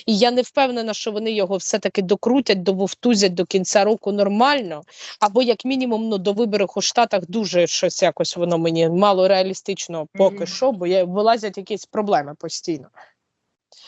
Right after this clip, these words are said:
Speaker 1: Тут у нас, е, е, в-, навіть загалом, враховуючи те, що в певних регіонах були зроблені певні висновки і переведені, да, ну, певні технічні можливості в інші технічні можливості,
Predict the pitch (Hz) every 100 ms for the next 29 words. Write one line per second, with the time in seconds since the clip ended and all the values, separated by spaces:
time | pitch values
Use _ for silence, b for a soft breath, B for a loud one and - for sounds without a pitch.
0 | B - 226 240 233 226 220 214 - -
1 | 202 202 190 185 190 190 185 - 196 196
2 | 190 - 208 208 202 196 233 202 185 180
3 | 185 180 202 277 359 339 B B B -
4 | 214 - 208 190 190 - 190 - 214 190
5 | 190 - - 196 190 180 196 185 190 196
6 | 196 185 185 190 190 185 196 185 185 185
7 | 185 - 196 185 180 180 170 - 170 -
8 | - 170 - 196 - 190 185 185 180 175
9 | 170 170 160 151 220 262 247 180 160 _
10 | _ 214 160 214 185 185 175 175 185 170
11 | - 170 175 190 180 170 165 - 165 170
12 | 180 180 165 160 - - 262 202 - -
13 | 262 294 _ - - 240 - 233 226 220
14 | 214 208 196 196 - 202